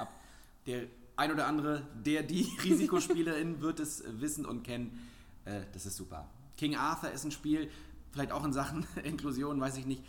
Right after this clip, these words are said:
Wir haben auf ein Spielkonzept gesetzt, das nennt sich Smart Play. Da konnte man sozusagen das eigene Smartphone in so einem Kran einklicken und dann wird man durchmoderiert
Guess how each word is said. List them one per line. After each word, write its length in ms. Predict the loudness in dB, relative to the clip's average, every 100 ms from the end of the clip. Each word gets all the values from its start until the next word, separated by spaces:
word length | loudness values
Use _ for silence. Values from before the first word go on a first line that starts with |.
| -14 -14 -14 -4
Wir 120 | 0
haben 100 | 2
auf 120 | 2
ein 120 | 0 -2
Spielkonzept 480 | 0 0 0 -2 -4
gesetzt, 260 | -4 -4
das 60 | -2
nennt 120 | -4
sich 100 | -4
Smart 360 | -4 -4 -4 -6
Play. 320 | -6 -4 -4 -6
Da 80 | -8
konnte 280 | -6 -6 -4
man 180 | -4 -4
sozusagen 320 | -6 -6 -6
das 120 | -4
eigene 220 | -4 -4
Smartphone 600 | -4 -4 -4 -4 -4 -2 -2
in 80 |
so 60 | -4
einem 100 | -6
Kran 340 | -6 -4 -4
einklicken 580 | -4 -6 -6 -6 -4 -4
und 120 | -4
dann 280 | -4 -2 -4 -6 -14 -16 -16 -18 -6
wird 120 | -2
man 140 | 2 4
durchmoderiert 840 | 2 2 0 0 0 -2 -2 -6